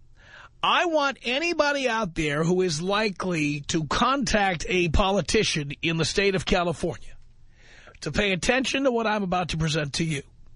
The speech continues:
Because in the state of Tennessee, uh, a bill is being proposed that would require, require, do you hear me?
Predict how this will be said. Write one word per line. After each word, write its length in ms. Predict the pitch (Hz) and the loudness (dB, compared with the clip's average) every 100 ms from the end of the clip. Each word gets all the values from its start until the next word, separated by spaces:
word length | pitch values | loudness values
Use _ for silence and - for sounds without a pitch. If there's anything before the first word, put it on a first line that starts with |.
| - - - - - - - - - - - - - - - - - | -20 -20 -20 -20 -20 -20 -20 -20 -20 -20 -20 -20 -20 -20 -20 -16 -6
Because 460 | 151 196 214 220 | 0 2 4 2
in 100 | 196 | 0
the 80 | 160 | -2
state 320 | 143 - 254 339 | -4 0 2 0
of 100 | 254 | 0
Tennessee, 680 | 285 285 262 226 165 151 - - - - - - - - - - _ | 2 2 0 -4 -6 -12 -18 -20 -20 -20 -20 -20 -20 -20 -20 -20 _
uh, 120 | 139 151 - | -6 -4 -2
a 140 | 185 | -2
bill 520 | 160 311 320 220 226 208 | 0 2 2 2 -2 -2
is 160 | 170 | -2
being 240 | 147 190 202 | 0 0 2
proposed 800 | 233 - 208 151 151 147 - - - - - - - - - - - - - - | 0 2 0 0 -6 -8 -8 -12 -18 -20 -20 -20 -20 -20 -20 -20 -20 -20 -14 0
that 260 | 208 202 | 0 2
would 240 | 208 180 180 | 0 0 0
require, 960 | 180 - - 269 311 285 104 - - _ _ _ _ - | -2 -2 2 2 4 2 -2 -10 -20 _ _ _ _ -6
require, 1400 | 156 208 196 - - 254 277 294 294 240 139 120 131 196 - _ - | -2 -2 -2 -4 -2 2 2 2 0 -2 -4 -6 -8 -8 -12 _ -8
do 80 | 147 | -2
you 120 | 160 | 0
hear 160 | 165 214 | 0 0
me? 260 | 269 320 | 0 -2